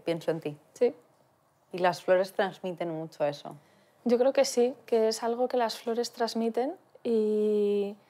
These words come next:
Speaker 2: y todos lo sabemos, que, por ejemplo, aquí,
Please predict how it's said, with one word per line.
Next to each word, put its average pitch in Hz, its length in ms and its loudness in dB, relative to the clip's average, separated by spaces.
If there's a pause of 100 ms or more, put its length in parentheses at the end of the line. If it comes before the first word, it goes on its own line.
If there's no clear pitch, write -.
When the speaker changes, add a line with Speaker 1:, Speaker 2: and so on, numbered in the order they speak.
(1040)
Speaker 2:
y 220 100 0
todos 220 280 6
lo 233 80 2
sabemos, 214 500 4
que, 196 600 -4
por 202 100 -6
ejemplo, 196 340 -4
aquí, 220 460 2